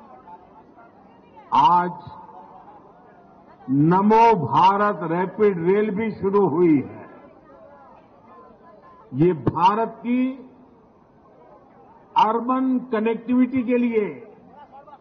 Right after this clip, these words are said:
एक और मील का पत्थर सिद्ध होने वाली है। आज गुजरात के हजारों परिवार अपने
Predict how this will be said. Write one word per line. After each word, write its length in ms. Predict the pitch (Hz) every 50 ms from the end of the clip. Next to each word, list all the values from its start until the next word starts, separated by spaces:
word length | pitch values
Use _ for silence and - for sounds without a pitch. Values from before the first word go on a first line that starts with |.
| - 254 254 - - - _ _ - _ _ _ _ _ _ _ _ _ - -
एक 540 | - 185 208 214 220 226 226 220 - - - - - -
और 380 | - 196 202 208 208 208 202 196 185
मील 340 | 170 165 170 185 196 190 185 -
का 100 | - 196 190 - -
पत्थर 440 | - 180 170 - - - 190 190 175 156 -
सिद्ध 320 | - 185 185 165 143 -
होने 380 | 180 165 135 135 156 151 143 139
वाली 360 | 131 120 120 120 110 107 110 101
है। 260 | 85 87 - - - - - - - - - - _ - - - - - - - 214 208 - - - - - - - - _ - - _ _ _ - - - - - - 932
आज 340 | 906 880 932 906 855 - - - - - - - - - - - - - - - - - - - - - - - - - - - - - - - - - - - - - - - 107 113
गुजरात 600 | 135 160 156 165 175 180 180 190 196 190 190 - -
के 100 | 208 202 165
हजारों 580 | 160 160 170 180 196 214 220 226 226 226 226 214 180 -
परिवार 720 | 202 196 196 208 202 208 208 214 208 202 190 170 - - - - - - - - - - - - _ - - - - _ _ - _ _ _ _ _ _ _ _ _ - - - - - _ _ _ _ _ - - -
अपने 440 | 160 165 151 - 190 196 196 196 202